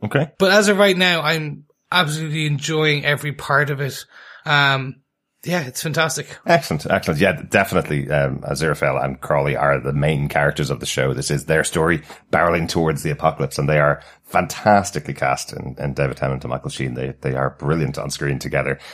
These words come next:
Speaker 1: And we got a lot of that in this episode, episode three of Good Omens, Hard Times. We got a lot of their relationship in this episode too.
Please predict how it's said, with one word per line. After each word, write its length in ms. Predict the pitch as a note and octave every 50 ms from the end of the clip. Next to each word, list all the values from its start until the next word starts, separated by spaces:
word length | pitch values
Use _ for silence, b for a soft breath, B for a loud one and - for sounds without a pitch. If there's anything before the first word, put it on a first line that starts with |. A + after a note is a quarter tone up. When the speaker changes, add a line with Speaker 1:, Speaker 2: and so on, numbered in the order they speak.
| B B -
Speaker 1:
And 100 | - A2
we 60 | G#2 F#2
got 160 | F#2+ F#2+ F2+
a 40 | F2
lot 260 | F2 F#2 F#2+ G#2 F#2
of 60 | F2
that 260 | D2+ F2 F2 E2 D2+ -
in 160 | D2+ E2 D#2+
this 200 | D#2 D#2+ D2+ -
episode, 440 | F2+ A2 - C#3+ - - D2+ C#2+ D#2
episode 340 | D2+ - - - F2+ E2+
three 420 | - - - F2+ F2+ A2 C3 B2 -
of 300 | - - G2+ G#2 G2 - -
Good 140 | - A2+ G#2
Omens, 480 | G2+ A2 C#3+ E3+ D#3 F3 A#2+ - - - - -
Hard 300 | - G#2 G#2 G#2 G#2 -
Times. 540 | - A2+ B2+ E3+ F#3 - - C#3 - - - _ _ _ _ _ _ -
We 60 | -
got 140 | G2 F#2 F2 F2+
a 60 | F#2
lot 280 | F#2 F#2+ G2 G#2+ -
of 120 | A2 G#2 -
their 100 | G#2 F#2
relationship 460 | F2+ F2+ G2+ B2+ - - - F#2+ -
in 80 | D2+ D2+
this 140 | D2+ -
episode 360 | E2+ D#2 - - - E2 D2 -
too. 220 | - - D3 D3